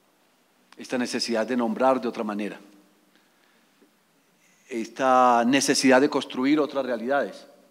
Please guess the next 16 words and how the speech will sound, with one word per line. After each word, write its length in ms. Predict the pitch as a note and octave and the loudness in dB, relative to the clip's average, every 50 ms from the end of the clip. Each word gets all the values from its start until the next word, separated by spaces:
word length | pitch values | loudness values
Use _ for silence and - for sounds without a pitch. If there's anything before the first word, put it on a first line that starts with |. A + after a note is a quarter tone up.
| _ _ _ _ _ _ _ _ _ _ _ _ - - | _ _ _ _ _ _ _ _ _ _ _ _ -20 -20
Esta 240 | - - C3 A#2+ A#2+ | -14 -8 -6 -4 -2
necesidad 720 | B2 B2+ B2 - C#3 A#2+ - - B2 B2 B2 B2 B2+ C3 | -2 -2 -2 -2 -2 -2 0 2 4 6 6 6 6 4
de, 240 | A#2+ B2 C#3 C#3 C3+ | 2 0 0 0 0
de 180 | B2+ - B2+ | 0 0 -4
poner 300 | B2 - B2+ A#2 A#2 A#2+ | -4 -2 -2 0 0 2
en 140 | B2+ C#3+ C#3 | 2 0 0
duda 240 | B2+ C#3+ D3 C#3 C3+ | 0 2 4 4 4
la 80 | C3+ B2 | 4 2
objetividad 840 | G#2+ - A#2 A2 - A#2+ A2 A2 A#2 A#2 A#2+ B2 B2+ C3 C3+ - | 0 -2 -8 -10 -8 -8 -6 -4 -2 0 0 0 0 0 -2 -4
y 160 | - B2+ A#2+ A2+ - - - - | -8 -10 -10 -10 -12 -18 -20 -12
dialogar 460 | G#2 A#2 A#2 A2 G#2+ A2+ G2+ A2+ A#2 A2+ | -6 -4 -2 -2 -2 -2 -2 -2 -2 -2
más 240 | A#2 B2+ B2 A#2+ | -2 -2 -2 -4
con 140 | - - C3 | -4 -2 0
Maturana 500 | B2 A#2 A2 - A2+ G#2 G#2+ A2 A2+ A#2+ | 0 0 0 -2 -2 -4 -2 -2 -2 -2
desde 220 | A#2+ A2 G2 G#2+ G2 | -2 -2 -4 -6 -10
que, 320 | - - G#2 G2+ G2 - | -10 -10 -10 -10 -10 -12